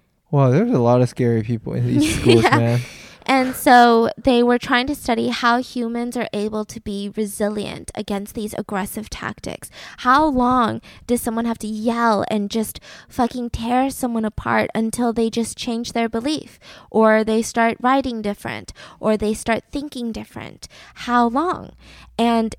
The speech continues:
Speaker 2: it was heavily looked into. And the main thing with the electrodes was they were trying to see how stress would impact the way that they react. They
Speaker 1: Mm.
Speaker 2: were saying, "Hey, some of the smartest people in the world, some of the most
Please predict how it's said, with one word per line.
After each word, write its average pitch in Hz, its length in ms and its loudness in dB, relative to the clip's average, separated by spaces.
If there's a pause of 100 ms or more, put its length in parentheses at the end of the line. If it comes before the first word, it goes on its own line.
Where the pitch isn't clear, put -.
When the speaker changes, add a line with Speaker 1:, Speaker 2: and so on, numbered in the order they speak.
Speaker 2:
it 233 180 4
was 240 180 0
heavily 226 360 0
looked 247 300 -2
into. 359 560 -2
And 220 220 -2
the 220 140 -4
main 320 320 -4
thing 254 200 -4
with 233 120 -2
the 190 100 -6
electrodes 214 600 -4
was 214 240 -2
they 226 120 -2
were 240 80 -2
trying 302 260 -6
to 359 60 -4
see 254 340 -4
how 240 640 2 (420)
stress - 580 -2
would 226 220 -4
impact 214 640 -8
the 220 120 -4
way 196 320 -2
that - 180 -12
they - 160 -8
react. - 680 -8 (340)
They 123 220 0
Speaker 1:
Mm. - 20 6
Speaker 2:
were 113 100 4
saying, 226 260 -2
"Hey, 240 220 -2
some 233 180 -4
of 233 60 -6
the 254 60 2
smartest 226 680 0
people 208 320 -6
in 202 100 -4
the 202 100 -4
world, 147 360 -6
some - 240 -6
of 233 60 -2
the 226 60 -2
most 226 360 0